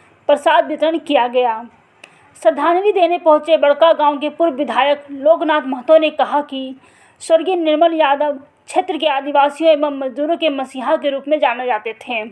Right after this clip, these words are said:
उनके अथक प्रयास से यहाँ आदिवासियों के रहन सहन में सकारात्मक सुधार हुआ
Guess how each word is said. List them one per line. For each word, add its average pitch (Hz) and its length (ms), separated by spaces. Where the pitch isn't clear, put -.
उनके 339 220
अथक 359 420
प्रयास 320 380
से 330 80
यहाँ 294 680
आदिवासियों 302 520
के 320 140
रहन 294 280
सहन 285 280
में 285 140
सकारात्मक 285 600
सुधार 247 380
हुआ 226 480